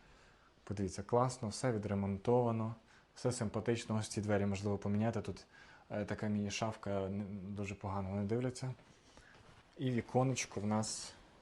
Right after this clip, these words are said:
в патіо з цієї спальні. Рухаємося далі. Далі по коридору ми бачимо ще одну спальню. Ще одна спальня з такими цікавими. Бачите, тут такий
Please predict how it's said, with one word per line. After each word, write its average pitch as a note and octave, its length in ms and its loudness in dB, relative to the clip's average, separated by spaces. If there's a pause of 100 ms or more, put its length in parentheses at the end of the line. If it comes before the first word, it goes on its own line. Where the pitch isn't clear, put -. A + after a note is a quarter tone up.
(400)
в - 100 -20
патіо A2+ 360 2
з - 40 -6
цієї C#3 260 2
спальні. C#3+ 440 2 (1300)
Рухаємося A2+ 540 0
далі. E2 180 0 (960)
Далі C#3+ 220 8
по C#3+ 120 4
коридору C3+ 640 10 (420)
ми A#2+ 140 4
бачимо G#2+ 400 4
ще - 280 4
одну F#2+ 260 4
спальню. F#2+ 520 0 (2500)
Ще - 180 -2
одна G2+ 180 2
спальня A#2+ 320 0
з - 40 -12
такими A2+ 400 -2
цікавими. G#2+ 840 2 (180)
Бачите, A2 360 0
тут G#2+ 180 -6
такий G#2+ 280 0